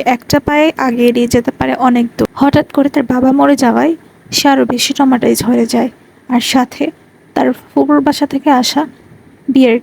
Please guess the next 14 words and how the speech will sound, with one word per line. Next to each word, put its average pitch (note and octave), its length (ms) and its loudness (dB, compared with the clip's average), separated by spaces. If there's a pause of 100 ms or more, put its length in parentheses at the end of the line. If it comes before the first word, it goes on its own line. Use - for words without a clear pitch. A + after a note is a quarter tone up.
কার্ড, - 240 -2 (540)
সেখানে D4 380 -2
সে - 140 -2
আরও B3+ 240 2
বেশি A#3+ 180 -2
ভেঙে B3 320 2
পড়ে, A#3 160 -2 (300)
কিন্তু C#4 240 0
তার C4 200 0
কাছে C4+ 220 -2 (100)
কোনো D#4 180 0 (120)
উপায় A#3 220 -2
ছিল A#3+ 300 -6
না। A#3+ 120 0